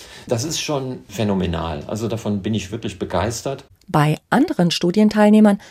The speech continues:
Speaker 2: zeigte die psychoaktive Substanz dagegen kaum eine Wirkung. Warum Psilocybin überhaupt starke Effekte haben kann, hat biologische Ursachen.
Speaker 1: Es kommt zu einer ganz massiven Neubildung von Nervenwachstumshormonen.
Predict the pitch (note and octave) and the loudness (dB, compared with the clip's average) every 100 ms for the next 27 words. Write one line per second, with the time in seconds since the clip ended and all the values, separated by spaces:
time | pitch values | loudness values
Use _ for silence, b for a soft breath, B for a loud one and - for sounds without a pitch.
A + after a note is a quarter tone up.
0 | B - B3 B3 G#3 F3+ D#3+ - G3+ F3+ | B -2 -2 2 0 0 0 0 0 0
1 | - - - D3+ D#3 D#3 - D#3+ D3 D3 | -4 -4 -4 -2 0 -2 -2 -2 -2 -2
2 | - C#3 C3+ B2 D#3+ - - E3 D#3+ D3+ | -4 -4 -6 -4 -4 -4 0 2 2 2
3 | D#3+ D#3 D#3+ D#3 D3 D3+ _ B B B | 2 2 2 0 -2 -4 _ B B B
4 | B B _ D#3+ D3 - B3 D#4+ - - | B B _ -2 0 2 2 2 -2 0
5 | F3+ D#3+ - D#3+ D3+ G3 G3+ F3+ E3 D3 | 2 2 0 -4 0 0 2 0 -2 -4
6 | - E4+ - - - - E3+ F#3 - D#3 | -4 -4 -4 -6 -2 0 2 2 0 -2
7 | - B3 - F#3 F#3 F#3 - E3+ F3 - | -2 -2 0 2 2 2 0 0 -2 -4
8 | D3 - - C3+ D3 G3 E3 D#3 E3 - | -6 -6 -4 -2 2 4 4 4 2 0
9 | D#3+ D#3+ D#3+ D#3 - E3 - _ _ - | 2 2 2 0 -2 -6 -8 _ _ -2
10 | B2 A#2 B2+ - - A2 A2+ A#2+ D3 B2+ | 0 0 -2 -8 -4 0 2 2 0 0
11 | A2 - C#3 B2 A#2 A2 - G2 A2+ A#2+ | 0 0 0 2 2 0 -4 -2 0 2
12 | B2 G#2 G#2 - F#2+ F2 F#2 F#2 F#2 B2+ | 2 2 0 -2 -4 -2 -2 -2 0 0
13 | D3+ A#2+ A#2 - A#2+ G#2+ G#2+ A2 A2+ A#2 | -2 -4 -6 -6 -8 -4 -4 -4 -4 -4
14 | A#2 | -4